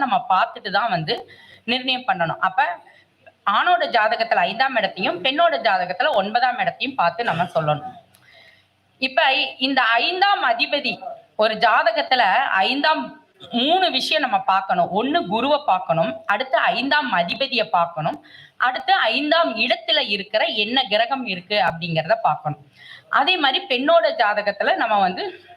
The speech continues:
குரு சுக்கிரனை பார்க்கணும், ஆணோட ஜாதகத்துல சூரியன் சுக்கிரனை பார்க்கணும். பார்த்து இவங்க எந்த நிலையில இருக்கிறாங்கன்னு, இருக்கிறாங்கங்கிறத வச்சுதான் நம்ம வந்து குழந்தை பாக்கியம் எப்படி இருக்கும் அப்படிங்கிறத நம்ம சொல்லணும்.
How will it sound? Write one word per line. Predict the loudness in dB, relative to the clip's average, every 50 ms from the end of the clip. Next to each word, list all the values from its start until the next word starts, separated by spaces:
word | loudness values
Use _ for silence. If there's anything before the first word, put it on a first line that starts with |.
| -20 -20 _ _ _ _ _ _ _ _ _ _ _ -8
குரு | -2 0 2 2 2 0 0
சுக்கிரனை | -2 -2 0 0 0 0 0 0 0 0
பார்க்கணும், | 0 0 0 0 0 0 -2 -4 -10 -16 -16 -6 -2 2 2
ஆணோட | 4 4 6 4 4 4 2 2 2
ஜாதகத்துல | 2 2 2 0 -2 -2 0 0 0 0 -2 -2
சூரியன் | -2 -2 0 0 0 -2 -2 -4 -8 -10
சுக்கிரனை | -6 -4 -2 -2 -2 -2 -2 -2
பார்க்கணும். | -4 -6 -4 -6 -12 -16 -16 _ _ _ _ -20 -20 _ _ _
பார்த்து | 0 0 0 -2 -4 -4 -2 -2 -2 -2 -4 -4 -2
இவங்க | 0 2 0 2 2 2 2 2 0 -4 -6 -8 -6 -2 -2 -2
எந்த | 0 0 0 0 2 2 0
நிலையில | 0 0 0 0 0 0 -2 -2 -2
இருக்கிறாங்கன்னு, | -4 -4 -2 -2 0 0 0 0 0 -2 0 0 -2 -6 -6 -8 -12 -12 _ -2 -2
இருக்கிறாங்கங்கிறத | -2 -2 0 0 2 2 2 2 0 0 0 -2 -2 0 2 2 0
வச்சுதான் | 0 -2 -6 -4 0 0 0 2 0 0
நம்ம | 0 2 2 2 2
வந்து | 0 -2 -4 -4 -6 -6 -8 -14 -16 -16 -16 -16 -20 _ _ _
குழந்தை | 0 2 2 4 4 2 0 2 2 2
பாக்கியம் | 2 2 0 -2 -2 -2 -2 -2 -4
எப்படி | -2 -2 -2 -4 -2 -2 -2 -4
இருக்கும் | -2 -2 0 0 0 0
அப்படிங்கிறத | -2 -4 -2 0 0 0 0 0 -2 -2
நம்ம | -2 -4 -6 -4 -4
சொல்லணும். | -2 -2 -2 -2 -6